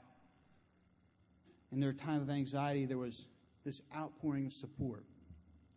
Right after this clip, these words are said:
mostly through the simple act of prayer.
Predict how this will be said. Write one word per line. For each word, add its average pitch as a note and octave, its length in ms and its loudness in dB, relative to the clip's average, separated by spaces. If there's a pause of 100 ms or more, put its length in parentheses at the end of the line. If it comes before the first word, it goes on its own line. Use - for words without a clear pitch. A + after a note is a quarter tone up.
(640)
mostly C#3+ 560 2
through C3+ 180 -4
the B2 60 -2
simple C#3 380 -2
act B2 240 -6
of G#2+ 120 -14
prayer. G#2 320 -6